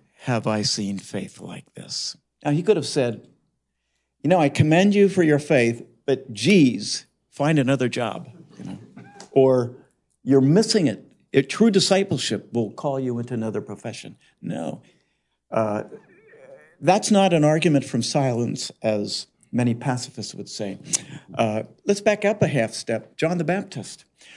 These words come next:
Only Luke, in a tantalizing way,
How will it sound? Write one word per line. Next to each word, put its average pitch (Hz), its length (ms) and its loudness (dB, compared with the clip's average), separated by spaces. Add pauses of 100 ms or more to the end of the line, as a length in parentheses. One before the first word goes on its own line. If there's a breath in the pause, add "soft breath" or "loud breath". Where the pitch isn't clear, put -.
(300 soft breath)
Only 220 320 6
Luke, 156 600 4 (540)
in 117 100 0
a 117 60 0
tantalizing 120 840 -2
way, 110 300 -6